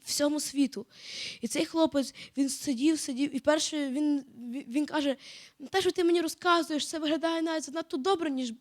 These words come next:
щоб бути правдою». Я кажу: «Бачиш, але, але такий є Ісус». І бачите, це те, що ми маємо для інших людей, це навіть занадто добре, щоб виглядати правдою, але ми це маємо. І ми продовжили з ним спілкуватися, ми з ним спілкувалися.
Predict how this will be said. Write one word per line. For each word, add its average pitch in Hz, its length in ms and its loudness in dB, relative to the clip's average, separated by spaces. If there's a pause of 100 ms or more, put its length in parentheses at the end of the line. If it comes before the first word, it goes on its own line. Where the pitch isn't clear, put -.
щоб - 200 -2
бути 233 260 -4
правдою». 220 600 0 (440)
Я 240 60 -4
кажу: 240 340 2 (260)
«Бачиш, 311 460 4 (160)
але, 311 280 8 (300)
але 302 300 8
такий 311 280 6
є 302 160 8
Ісус». 262 480 2 (200)
І 247 80 0
бачите, 294 300 4
це 285 300 8 (220)
те, 330 140 12
що 320 180 10
ми 311 100 12
маємо 302 460 10
для 233 220 0
інших 320 360 8
людей, 320 260 8
це 330 120 2
навіть 311 220 8
занадто 311 340 6
добре, 320 400 10 (100)
щоб 262 200 -2
виглядати 302 360 6
правдою, 240 540 12 (360)
але 277 220 12
ми 277 140 12
це 294 160 6
маємо. 240 480 8 (400)
І 262 100 6
ми 311 80 8
продовжили 302 520 8
з 254 60 0
ним 285 100 4
спілкуватися, 277 760 -4
ми 247 80 -6
з 233 60 -10
ним 262 80 -4
спілкувалися. 262 840 -4